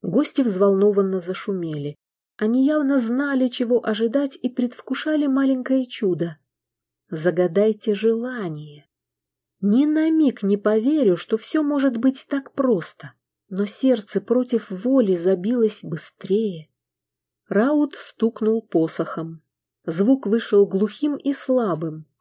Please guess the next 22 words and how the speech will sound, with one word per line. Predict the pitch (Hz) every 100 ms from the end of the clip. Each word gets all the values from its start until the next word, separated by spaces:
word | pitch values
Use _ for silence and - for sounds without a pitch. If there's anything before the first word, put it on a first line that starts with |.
| _ _
однако | 180 175 196 202
живое | 190 202 196 180
деревце | 156 202 185 165 - 170
в |
его | 175 175 175
руке | 170 156 - 269
на | 214 170
глазах | 180 190 240 277 - - -
заледенело, | 175 196 240 214 262 214 196 190 190 202 _ _
став | - - 208 202
похожим | 202 196 202 180 180
на | 170
жезл, | 165 190 262 190 165 160 _
которым | 185 - 196 190 -
он | 208 240
укращал | 220 190 180 - 190 180
метель | 175 175 208 214 202
над | 185 170
Лейром. | 170 180 165 156 156 160 _ _ _ _ _ _ -
Посох | 262 269 294 -
стукнул | - 277 262 254 247 -
опять. | 240 180 170 -